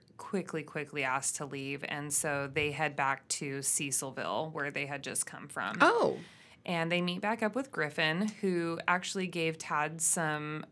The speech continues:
Speaker 1: work m-, helping move some rocks and stuff like that just to get a little money. And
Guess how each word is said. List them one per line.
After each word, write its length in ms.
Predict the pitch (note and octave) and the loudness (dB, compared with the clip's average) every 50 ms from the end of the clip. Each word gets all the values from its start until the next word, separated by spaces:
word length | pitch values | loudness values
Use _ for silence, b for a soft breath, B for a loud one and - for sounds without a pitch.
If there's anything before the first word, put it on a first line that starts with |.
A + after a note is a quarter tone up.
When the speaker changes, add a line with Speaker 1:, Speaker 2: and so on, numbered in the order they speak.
| - | -8
Speaker 1:
work 340 | E3+ E3 E3 D#3+ D#3 D3+ D3+ - | -2 2 2 2 2 0 -2 -6
m-, 140 | E3 - - - | -6 -6 -6 -6
helping 360 | D#3 E3 D#3+ F3 E3+ D#3 D3+ | -6 -4 -2 -2 0 0 2
move 240 | D#3 D3+ D3 C#3+ C#3+ | 2 2 2 4 4
some 280 | - - E3 D3 D3 | 4 4 2 2 4
rocks 340 | D3 D3 C#3 C#3+ C#3+ - - | 6 6 6 6 4 0 -2
and 100 | D#3 D3 | -2 -2
stuff 240 | C#3+ - D#3 D3 - | -2 -2 -2 -2 -2
like 180 | D3+ D3 D3 | -4 -2 0
that 200 | - D3 C#3+ - | 0 0 0 0
just 260 | - D3+ C#3+ - - - | -2 0 2 2 2 2
to 220 | D#3+ D3 C#3 C#3 C#3+ C#3+ | 2 0 -2 -2 -2 -2
get 140 | D#3 D#3 | -2 -2
a 60 | D3+ D3 | 0 0
little 420 | D3 D3 C#3+ C#3+ C#3+ C#3+ C#3+ C#3+ B B B B B B B B B | 0 0 0 2 2 0 0 -4 B B B B B B B B B
money. 540 | F3+ E3 D3+ D3 C#3+ C#3+ C#3+ D3 D#3 F#3 - - | 0 0 0 2 0 -2 -2 -2 -4 -4 -2 -2
And 400 | F#3 F3 E3+ E3 E3 E3 E3 | 0 0 0 0 0 -2 -4